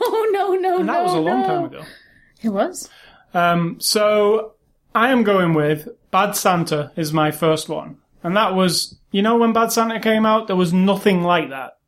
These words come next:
Speaker 2: And it was, like, a true, like
Speaker 1: Not true, because Bad News Bears was in the seventies and it was like that. A grown-up who was inappropriate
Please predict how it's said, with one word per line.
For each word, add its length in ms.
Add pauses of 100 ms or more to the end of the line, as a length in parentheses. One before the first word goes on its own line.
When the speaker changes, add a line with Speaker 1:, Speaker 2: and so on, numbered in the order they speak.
(160)
Speaker 2:
And 120
it 120
was, 180
like, 400 (300)
a 140
true, 600
like 400 (100)
Speaker 1:
Not 240
true, 260 (220)
because 240
Bad 240
News 180
Bears 300
was 140
in 80
the 80
seventies 480
and 100
it 60
was 140
like 240
that. 200 (720)
A 80
grown-up 520
who 100
was 160
inappropriate 1000